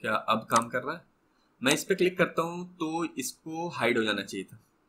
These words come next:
Hide हो जाना चाहिए था, ये hide हुआ नहीं है। अब मैं एक बार जरा last वाले image पे आते हैं। हाँ, तो ये hide हो चुका है,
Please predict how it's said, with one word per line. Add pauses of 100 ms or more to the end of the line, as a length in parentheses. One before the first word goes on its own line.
(1400)
Hide
हो
जाना
चाहिए
था, (100)
ये
hide
हुआ
नहीं
है। (500)
अब
मैं
एक
बार
जरा
last
वाले
image
पे
आते
हैं। (1600)
हाँ, (120)
तो
ये
hide
हो
चुका
है,